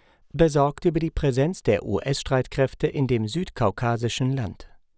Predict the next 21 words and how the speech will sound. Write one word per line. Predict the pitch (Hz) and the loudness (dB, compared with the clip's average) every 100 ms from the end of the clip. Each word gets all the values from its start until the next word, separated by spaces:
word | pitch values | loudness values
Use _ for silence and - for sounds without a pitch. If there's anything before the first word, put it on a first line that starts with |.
| _ _ _ | _ _ _
Vom | - - 147 - | -4 2 2 2
elften | 180 196 - - | -2 -2 -2 0
bis | 95 - | 0 -2
zwanzigsten | - 160 156 113 - 95 | -2 -2 0 -2 -2 -2
September | 98 - 131 127 127 135 - _ _ _ | -2 -2 0 0 0 -2 -6 _ _ _
führen | - 170 160 156 | 2 2 4 2
fünfundachtzig | 208 202 - 156 - 147 - | 2 2 0 -2 -2 0 0
amerikanische | 113 98 - 151 160 - | 0 -2 0 0 0 -2
Soldaten | 117 110 95 110 117 131 135 | 0 0 2 0 0 0 2
dort | 131 123 - | 2 0 -2
Übungen | 175 147 123 123 | -2 2 2 2
durch, | 127 131 - - _ _ _ _ _ | 2 2 0 -14 _ _ _ _ _
was | - 147 - | -2 0 2
mit | 139 | 2
einer | 117 | 2
drastischen | 107 123 175 - 98 92 | 2 -2 -2 -2 -2 -2
Verschlechterung | - 92 123 135 - 131 143 | -2 -2 0 0 0 0 2
der | 135 131 | 2 0
russisch-armenischen | 120 113 120 - - 131 120 101 98 127 | 0 -2 -2 -4 -2 0 2 0 -2 -2
Beziehungen | 123 120 - 180 95 87 | -2 -2 0 0 0 -2
einhergeht. | - 101 87 98 - - - | -2 -2 0 -2 -2 -8 -12